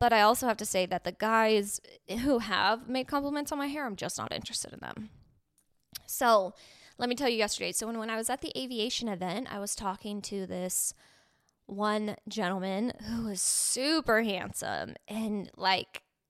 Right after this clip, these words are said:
he has pretty great teeth and, like, dreamy brown eyes and, like, he was taller than me and, like, all the things that I'm looking for, like, on the outside, right?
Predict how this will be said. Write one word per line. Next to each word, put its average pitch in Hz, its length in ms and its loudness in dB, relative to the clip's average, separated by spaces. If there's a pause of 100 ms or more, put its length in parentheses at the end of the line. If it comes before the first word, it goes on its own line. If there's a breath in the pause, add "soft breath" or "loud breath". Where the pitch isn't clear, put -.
(300)
he - 180 -4
has 170 300 0 (260)
pretty 294 260 0
great 240 300 4
teeth 226 460 -4
and, 190 140 -2
like, - 340 -6 (320)
dreamy 247 320 0
brown 220 300 2
eyes 196 480 2
and, 113 260 -8 (640 soft breath)
like, 190 240 2
he 226 420 -4
was 190 240 -2
taller 294 460 6
than 269 220 2
me 247 260 2
and, 196 140 -6
like, 185 200 -4
all 269 200 6
the 320 120 2
things 247 320 2
that 220 120 4
I'm 196 160 2
looking 190 240 -2
for, - 180 -4
like, - 200 -4
on 190 100 -2
the 185 120 -4
outside, - 440 -2
right? 190 340 -2